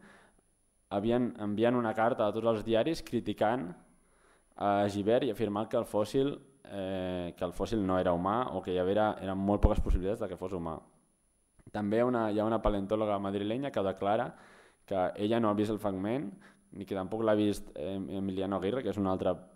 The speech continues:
paleontòleg molt conegut, però que, a juzgar por lo que ha salido en la prensa, doncs, ella dona la seva opinió. Tres anys més tard, Agustí Mollà Solà anuncien que, a la premsa que publicaran en un futur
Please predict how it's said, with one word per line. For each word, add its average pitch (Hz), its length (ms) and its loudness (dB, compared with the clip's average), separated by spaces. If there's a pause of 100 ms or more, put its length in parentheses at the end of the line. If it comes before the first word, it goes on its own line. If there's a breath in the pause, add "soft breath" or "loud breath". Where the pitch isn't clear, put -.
paleontòleg 90 520 -2
molt 95 160 -8
conegut, 113 400 -4 (400 soft breath)
però 123 220 4
que, 131 200 6
a - 220 -2
juzgar 117 640 6
por 120 120 4
lo 113 100 6
que 104 80 4
ha - 40 6
salido 117 240 4
en 117 80 0
la 110 120 2
prensa, 127 580 -2 (120)
doncs, 98 540 -4
ella 104 240 0
dona 104 200 2
la 90 100 0
seva 87 180 -2
opinió. 80 340 -2 (1800 soft breath)
Tres 123 200 4
anys 131 160 2
més 123 200 2
tard, 139 280 6
Agustí 110 480 0
Mollà 113 240 4
Solà 120 240 6 (460 loud breath)
anuncien 131 760 0 (640 soft breath)
que, 113 80 2
a 98 1000 4
la 92 120 2
premsa 131 600 4
que 98 320 2
publicaran 104 680 0 (320)
en 82 80 -6
un 101 100 -2
futur 110 380 -2